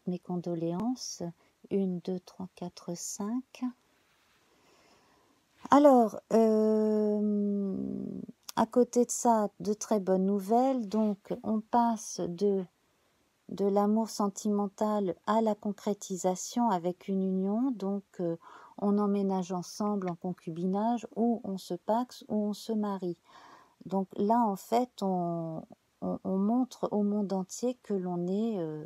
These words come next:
un couple. Voilà, et on, on, on, on vit bien. Dans d'autres cas, on est déjà ensemble et on concrétise encore plus. Alors, par, euh,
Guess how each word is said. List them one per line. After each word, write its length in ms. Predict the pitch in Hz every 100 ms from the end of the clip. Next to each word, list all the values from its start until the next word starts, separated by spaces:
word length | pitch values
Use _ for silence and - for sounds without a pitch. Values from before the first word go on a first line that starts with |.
| - -
un 120 | 202
couple. 500 | - 170 - - 151 _ _ _ - - _ -
Voilà, 320 | 185 185 165 -
et 260 | 196 214
on, 480 | 196 160 151 151 147
on, 140 | - 170 214
on, 140 | 180 147 139 131 135 135 160 _ _ _ _ 190
on 120 | 175
vit 180 | 180 175
bien. 220 | 165 160 - - - - 170
Dans 180 | 233
d'autres 380 | 226 226 - 170
cas, 380 | 170 196 226 294 - - - _
on 180 | - 196
est 120 | 190
déjà 400 | 170 220 240 226
ensemble 560 | 196 190 - 226 262 254
et 160 | - 214
on 80 | 202
concrétise 720 | - 202 - 185 - 254 247
encore 280 | 202 226 220 _
plus. 460 | - 180 - - -
Alors, 320 | 175 180 175 - _ _ _ _ _
par, 300 | 190 180 180
euh, 520 | 180 165 165 160 160